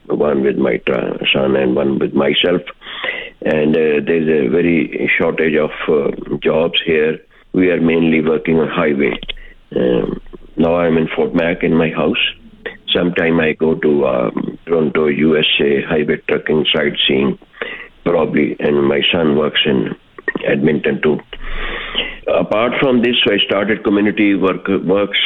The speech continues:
in two zero zero nine. Vaughan Jessam, he was the, um, constituency assistant of Guy Butler. Um, with his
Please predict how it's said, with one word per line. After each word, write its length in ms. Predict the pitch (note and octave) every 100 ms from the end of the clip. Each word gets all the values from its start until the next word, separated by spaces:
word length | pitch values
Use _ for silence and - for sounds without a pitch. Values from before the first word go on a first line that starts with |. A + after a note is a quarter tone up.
| -
in 400 | D#2+ E2+ E2 D#2+
two 240 | F2 F2
zero 380 | D#2 E2+ F2 E2
zero 260 | - D#2+ E2
nine. 520 | D2+ F2 F#2 E2 B1 - _ _ _ _
Vaughan 480 | - - D#2+ E2+ E2
Jessam, 640 | D2+ E2+ - F#2+ D2 B1+ - _ _ _
he 180 | D2 C#2+
was 280 | E2 D#2 D2
the, 320 | D#2+ D2 C#2+
um, 640 | A#1+ C2+ B1+ - - - -
constituency 800 | - E2+ E2+ - E2+ - E2 E2 -
assistant 640 | C#2 - D#2+ - - -
of 240 | D#2 - -
Guy 140 | D#2
Butler. 540 | D#2+ - F2 F#2+ - - _ -
Um, 500 | D2 C#2+ C#2 A1+ - -
with 280 | - - D#2
his 300 | - F2 E2+